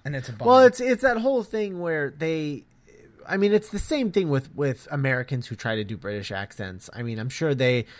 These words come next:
Speaker 2: like, I'm sure English people hear that accent and they're just, they think the same thing that we think about their American accents. So,
Speaker 1: Mm-hmm. Yeah.
Speaker 2: um, they just, they hold their R's too much, and it's, and, and, or, or they're overly lazy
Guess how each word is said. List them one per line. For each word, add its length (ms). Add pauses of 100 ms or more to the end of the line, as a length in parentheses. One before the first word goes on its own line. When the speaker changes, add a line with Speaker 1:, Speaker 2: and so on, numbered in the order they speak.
(280)
Speaker 2:
like, 240 (180)
I'm 160
sure 480 (100)
English 340
people 540
hear 760
that 280
accent 480
and 120
they're 100
just, 280
they 140
think 280
the 80
same 300
thing 160
that 100
we 120
think 260
about 240
their 160
American 440
accents. 640
So, 440
Speaker 1:
Mm-hmm. 180 (520)
Yeah. 180
Speaker 2:
um, 280
they 220
just, 220
they 100
hold 300
their 160
R's 360
too 200
much, 420
and 140
it's, 420 (480)
and, 280
and, 280
or, 300
or 200
they're 220
overly 540
lazy 680